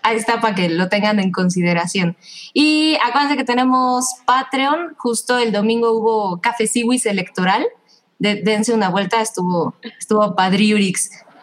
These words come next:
Y vamos a arrancarnos. ¿Alguien tiene algún aviso patronal que dar? ¿Algo? ¿Actualización?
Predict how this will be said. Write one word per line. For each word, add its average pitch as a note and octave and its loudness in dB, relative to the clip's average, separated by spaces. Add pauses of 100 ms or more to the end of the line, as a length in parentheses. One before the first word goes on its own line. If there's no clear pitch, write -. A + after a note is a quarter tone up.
(680)
Y A3 2
vamos C4 2
a G3+ 4
arrancarnos. F#3+ 0
¿Alguien C4+ 2
tiene C#4 0
algún B3+ 2
aviso A3+ 0
patronal G3 -2
que G3+ -6
dar? B3 2 (220)
¿Algo? A#3 0 (100)
¿Actualización? G#3+ 0